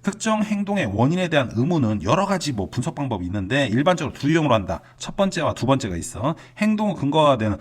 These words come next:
내적 원리는 어떤 방식으로 작동이 되냐, 어떤 방식으로 날개가 펴지냐, 뭐 이런 거 얘기하는 거야. 그래서 어떻게, 어떻게와 관련돼 있어. 어떻게. 그치? 내적 원리니까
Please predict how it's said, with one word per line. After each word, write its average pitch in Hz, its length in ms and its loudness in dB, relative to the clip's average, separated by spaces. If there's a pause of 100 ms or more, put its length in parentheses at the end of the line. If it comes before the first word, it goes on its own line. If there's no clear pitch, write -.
(120)
내적 170 500 4
원리는 127 300 4
어떤 214 600 0 (260)
방식으로 151 400 -2
작동이 160 400 0
되냐, 131 300 -2
어떤 180 320 -2
방식으로 143 360 -6
날개가 120 360 -2
펴지냐, 190 420 -2
뭐 95 120 -2
이런 131 160 0
거 104 120 -2
얘기하는 127 320 -4
거야. 95 360 -6 (220)
그래서 147 300 -2
어떻게, 208 800 2 (180)
어떻게와 180 560 0
관련돼 104 280 -2
있어. - 160 -8
어떻게. - 400 -10 (540)
그치? - 280 -10 (220)
내적 123 340 2
원리니까 147 800 4